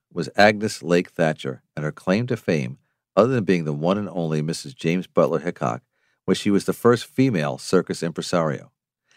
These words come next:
As a girl, her family had immigrated to the United States from Germany, and she had grown up in Cincinnati. Fulfilling a fantasy, she had literally run off to join the circus, having fallen in love with the acrobat and clown Bill Lake.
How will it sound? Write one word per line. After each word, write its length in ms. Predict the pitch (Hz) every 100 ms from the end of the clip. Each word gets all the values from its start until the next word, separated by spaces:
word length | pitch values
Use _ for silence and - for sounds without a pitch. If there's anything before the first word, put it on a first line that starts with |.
| _ _ _
As 160 | 120 139
a 80 | 143
girl, 340 | 107 92 95
her 140 | 87 87
family 320 | 107 104 101
had 100 | 85
immigrated 520 | 113 117 104 98 98
to 40 |
the 60 | 87
United 260 | 82 90 98
States 280 | - 92
from 120 | - 85
Germany, 460 | 98 110 80 65
and 100 | -
she 100 | -
had 80 | 80
grown 200 | - 92
up 100 | 92
in 60 | 78
Cincinnati. 680 | - 90 - 87 87 53 _ _ _ _ _ _
Fulfilling 440 | - - 120 139 117
a 40 |
fantasy, 520 | - 95 85 82 101
she 160 | 104 101
had 80 | 87
literally 340 | 104 156 98
run 220 | 78 95
off 140 | 104 98
to 100 | 101
join 260 | 92 107 107
the 60 |
circus, 500 | - 127 143 - - _ _ _ _
having 200 | - 101
fallen 320 | 95 107 117 123
in 100 | 101
love 180 | 98
with 100 | 98
the 120 | 90 85
acrobat 520 | 95 113 95 90 90
and 100 | 92
clown 380 | - 80 85 87
Bill 200 | 98 98
Lake. 360 | 120 80 _